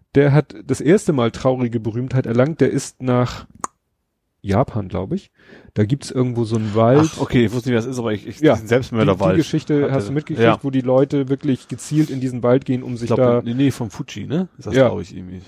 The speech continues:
Speaker 1: Ja,
Speaker 2: Ja.
Speaker 1: war auch mal eine Hoaxilla-Folge. Und ist dahin und wollte irgendwie die, so eine Challenge machen, so nach dem Motto, wir übernachten hier im Wald, wo
Speaker 2: Mhm.
Speaker 1: eigentlich es ja super gruselig ist, weil man weiß, weil es ja de facto so ist.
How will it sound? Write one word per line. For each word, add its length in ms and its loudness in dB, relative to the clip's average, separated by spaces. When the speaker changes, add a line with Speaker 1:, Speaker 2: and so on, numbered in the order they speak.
Speaker 1:
Ja, 160 0
Speaker 2:
Ja. 80 -6
Speaker 1:
war 80 0
auch 180 -4
mal 120 -4
eine 160 -4
Hoaxilla-Folge. 800 -6
Und 240 -2
ist 240 -4
dahin 480 2
und 280 -8
wollte 260 2
irgendwie 300 -6
die, 280 -8
so 140 -14
eine 140 -12
Challenge 500 2
machen, 340 -4
so 80 -8
nach 100 -6
dem 140 -10
Motto, 220 -10
wir 100 -8
übernachten 500 -2
hier 220 -6
im 160 -6
Wald, 440 4
wo 140 -6
Speaker 2:
Mhm. 260 -6
Speaker 1:
eigentlich 340 -4
es 120 -8
ja 120 -2
super 280 -6
gruselig 560 0
ist, 240 -4
weil 140 -4
man 180 -10
weiß, 320 0
weil 100 -4
es 80 -8
ja 100 -2
de 120 -4
facto 320 -6
so 140 -10
ist. 320 -6